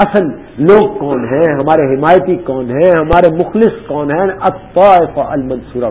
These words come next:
کون ہے۔ تو یہ تکلیفیں بہرحال آتی ہیں۔ دیکھیے صحابہ رضوان اللہ علیہ مجمعین پر اگر یہ آ گیا موقع کہ جب تیرے ساتھ جھگڑ رہے تھے فی الحق من بعد ما تبین کانما یساقون الی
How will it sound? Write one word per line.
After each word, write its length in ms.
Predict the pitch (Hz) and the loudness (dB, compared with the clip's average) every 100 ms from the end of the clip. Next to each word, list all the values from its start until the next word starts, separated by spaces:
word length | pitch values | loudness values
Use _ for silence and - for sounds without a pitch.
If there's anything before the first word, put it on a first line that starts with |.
| - | -8
کون 160 | - | -18
ہے۔ 100 | - - - - - - - - - | -20 -20 -20 -20 -20 -20 -20 -20 0
تو 100 | 220 294 | 4 6
یہ 160 | 294 | 4
تکلیفیں 420 | - 208 220 240 196 | 2 0 0 2 2
بہرحال 340 | 165 170 156 123 | 2 2 2 0
آتی 240 | 107 - | -4 -8
ہیں۔ 140 | 98 76 - - - 160 | -10 -12 -18 -20 -4 2
دیکھیے 280 | 226 240 254 - | 4 4 2 2
صحابہ 400 | 170 175 226 311 | 2 2 4 4
رضوان 320 | 247 196 202 196 | 4 2 0 2
اللہ 180 | 185 175 | 4 4
علیہ 120 | 165 156 | 4 0
مجمعین 440 | 151 143 143 143 - | -4 -2 -2 -2 -6
پر 160 | 110 - - | -8 -6 -2
اگر 160 | 156 151 139 | 0 2 4
یہ 640 | 175 - - - - 143 170 | 2 0 -10 -20 -10 0 4
آ 20 | 202 | 6
گیا 160 | 208 170 127 120 | 6 6 2 0
موقع 320 | 151 - 123 - - - - - - | 0 2 -2 -4 -16 -20 -20 -8 -2
کہ 80 | 175 220 | 2 2
جب 120 | 175 226 | 2 4
تیرے 220 | 233 233 214 | 4 4 4
ساتھ 340 | 220 151 131 | 2 2 0
جھگڑ 220 | 170 220 214 | 2 4 4
رہے 180 | 208 202 | 4 2
تھے 80 | 196 180 | 0 2
فی 140 | 196 190 | 2 4
الحق 440 | 156 185 208 - | 2 2 0 0
من 260 | 170 190 165 156 | 0 2 2 2
بعد 320 | 202 202 185 180 | 4 4 2 2
ما 140 | 208 190 196 | 2 2 0
تبین 500 | 175 262 185 156 110 - - - 226 | 4 4 4 0 -2 -10 -20 -4 0
کانما 880 | 247 285 294 285 254 247 233 220 254 277 294 294 277 233 | 4 4 2 0 2 2 4 6 6 8 8 6 6 4
یساقون 1080 | 220 - 226 254 254 247 240 - 294 302 285 | 2 4 6 8 8 8 4 2 4 6 4
الی 260 | 285 262 | 4 4